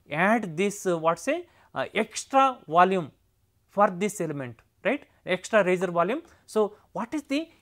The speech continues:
extra razor volume? That is the thirty percent of the parasitic volume, then that is the final razor volume.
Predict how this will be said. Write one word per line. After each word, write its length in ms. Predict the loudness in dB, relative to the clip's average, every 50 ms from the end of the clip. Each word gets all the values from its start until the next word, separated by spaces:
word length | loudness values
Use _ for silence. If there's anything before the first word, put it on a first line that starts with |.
| -8
extra 400 | -8 -8 -8 -6 -2 0 2 2
razor 340 | 2 0 -2 0 0 -2 -2
volume? 400 | 0 -2 -2 -2 -2 -4 -8 -12 _ _ _ _ -8
That 180 | -8 -6 -6
is 120 | -6 -8 -8
the 240 | -8 -8 -8 -8 _ _ _ _ _ _
thirty 300 | -2 -2 0 0 0 -2
percent 420 | 2 0 0 0 0 -6 -4 0 0
of 160 | 0 0 0
the 140 | -6 -10 -10 -10 _ _ _ _ _ -6
parasitic 540 | -4 -4 -4 -4 -6 -10 -12 -14 -14 -16 -12
volume, 360 | -10 -10 -10 -10 -12 -16 -18 _ _ _ _
then 260 | -4 -2 -2 0 0 0
that 160 | 0 -2 -2
is 100 | -4 -6
the 220 | -4 -6 -6 -6 _ _ _ _ _ _ 0
final 420 | 2 2 2 2 2 0 0 -2 -6 _ _ _ _ -10 -4
razor 280 | -2 -2 -2 -2 -4
volume. 380 | -4 -4 -4 -6 -6 -6 -10 -14